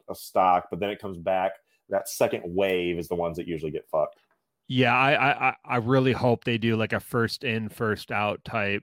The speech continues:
Speaker 2: you know, system there, but
Speaker 1: As it should be.
Speaker 2: <laughs>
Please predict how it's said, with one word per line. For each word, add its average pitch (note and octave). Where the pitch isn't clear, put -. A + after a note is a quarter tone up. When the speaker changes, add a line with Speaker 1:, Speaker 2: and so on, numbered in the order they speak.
Speaker 2:
you A2
know, F#2+
system G2+
there, G2+
but F#2+
Speaker 1:
As F3+
it D3
should D#3
be. -
Speaker 2:
<laughs> -